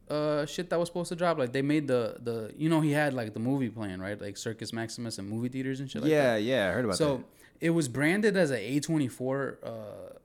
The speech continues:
Speaker 1: produced thing, and they came out and said that they didn't know nothing about it.
Speaker 2: Who did?
Speaker 1: A twenty-four.
Speaker 2: The, what the heck?
Speaker 1: Yeah, but he branded it as an A twenty-four film or whatever production.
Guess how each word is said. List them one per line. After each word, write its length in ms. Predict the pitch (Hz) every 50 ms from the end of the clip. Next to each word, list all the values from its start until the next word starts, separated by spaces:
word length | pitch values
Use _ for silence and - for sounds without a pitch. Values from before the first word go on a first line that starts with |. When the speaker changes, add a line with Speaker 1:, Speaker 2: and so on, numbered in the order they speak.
| _ _ _
Speaker 1:
produced 480 | - 131 123 120 123 123 123 120 - -
thing, 340 | 113 120 135 165 196 190 _ _ _ _ _ _ -
and 120 | 127 123
they 80 | 131 135
came 200 | 135 - 151 151
out 100 | 143 127
and 80 | 123
said 160 | 120 - 135 127
that 140 | 120 110
they 60 | 110 117
didn't 180 | 120 120 113
know 120 | 110 107 107
nothing 240 | 113 113 - 117
about 260 | 110 104 104 98 90 -
it. 60 | - _ _ _ _ _ _ _ _ _ _ _ _ _ _ _ _ _ _
Speaker 2:
Who 160 | - 110 98
did? 180 | 80 80 85 - _ _ _ _ _ _
Speaker 1:
A 80 | - 127
twenty-four. 240 | - 123 110 110 110
Speaker 2:
The, 180 | 101 92 - - _ _ _ _ _ _ _ _ _ _ _ _ -
what 220 | - 98 113 -
the 120 | - 80 80
heck? 240 | 90 110 127 - - - _ _ _ _
Speaker 1:
Yeah, 320 | - 131 131 120 113 117 -
but 140 | 127 143 147
he 100 | 135 143
branded 460 | 143 127 127 131 135 143 135 131 123
it 80 | 120 117
as 160 | 117 117 110
an 100 | 113 113
A 140 | 110 117 117
twenty-four 640 | 110 - 123 120 113 110 110 - 113 110 107 110 _ _ _ _ _ _ _ _ -
film 300 | - 104 101 101 127 131 _ _ _ _ -
or 280 | 113 110 110 107 104
whatever 300 | 101 107 107 104 104 101
production. 480 | 104 - 107 - 104 - - - 135